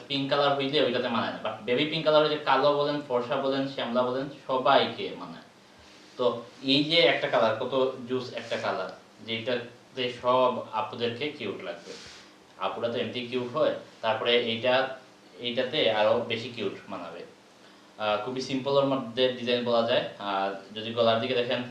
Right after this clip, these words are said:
এমব্রয়ডারি প্লাস সিকোয়েন্সের কাজ ফুল ফ্রন্ট পার্টে আছে, সিকোয়েন্সের কাজ প্লাস এমব্রয়ডারি কাজ,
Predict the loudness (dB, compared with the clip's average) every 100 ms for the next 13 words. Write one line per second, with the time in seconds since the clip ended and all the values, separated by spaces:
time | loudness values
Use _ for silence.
0 | -10 -6 -2 -2 0 -4 -6 -8 -8 -4
1 | -2 -4 -6 -14 -16 -8 -6 -6 0 0
2 | 2 2 2 2 0 0 -4 -6 -14 -10
3 | -6 -2 0 0 0 0 0 -2 -2 -10
4 | -8 -4 4 6 6 4 0 -4